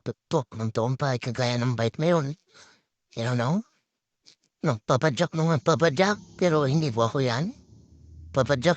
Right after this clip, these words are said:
siya hanggang sa marating niya ang kanyang destinasyon. Ah. Yan yun.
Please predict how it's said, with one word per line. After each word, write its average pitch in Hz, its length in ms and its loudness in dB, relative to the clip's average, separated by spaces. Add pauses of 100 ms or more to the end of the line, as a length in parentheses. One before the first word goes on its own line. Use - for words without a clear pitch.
siya 170 160 4
hanggang 156 320 2
sa 160 80 2
marating 135 480 0
niya 135 80 0
ang 117 560 -6 (880)
kanyang 120 560 -2
destinasyon. 117 800 0 (640)
Ah. 107 560 -4 (1400)
Yan 110 320 -2
yun. 139 160 -2